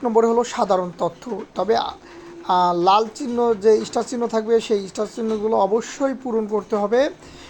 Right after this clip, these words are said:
আর স্টার চিহ্ন যেগুলো থাকবে না সেগুলো পূরণ না করলেও চলবে। এরপরে আপনার, আহ, যে সাধারণ তথ্য অংশটি, সম্মিলিত অংশটি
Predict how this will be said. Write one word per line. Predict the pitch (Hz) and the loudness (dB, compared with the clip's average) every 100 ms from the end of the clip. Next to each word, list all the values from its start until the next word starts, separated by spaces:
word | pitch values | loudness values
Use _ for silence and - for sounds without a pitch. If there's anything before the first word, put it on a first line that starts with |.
| - | -2
আর | 185 190 226 | 2 2 0
স্টার | - 233 | -2 -2
চিহ্ন | - 233 | -2 -4
যেগুলো | 208 202 208 | -2 0 -2
থাকবে | 196 202 226 | -4 -4 -4
না | 233 | -4
সেগুলো | - 202 190 165 | -6 -6 -6 -6
পূরণ | 196 185 | -8 -6
না | 175 165 | -6 -6
করলেও | 196 190 196 254 | -6 -2 2 2
চলবে। | - 196 175 - - - - - - - | 2 -6 -6 -10 -12 -20 -20 -20 -6 0
এরপরে | 233 254 247 | 2 4 4
আপনার, | 226 240 220 | 2 2 0
আহ, | - - - 196 190 | -2 -14 -8 -2 -2
যে | 190 190 | -2 -4
সাধারণ | 170 196 220 220 | -4 0 2 2
তথ্য | 214 202 - 226 233 302 - - - - | -2 -2 0 2 2 0 -10 -20 -14 -4
অংশটি, | 208 208 226 202 220 | -2 0 -2 -2 -6
সম্মিলিত | - 214 214 208 | -4 -2 -2 -2
অংশটি | 214 208 208 214 | -2 -2 -6 -10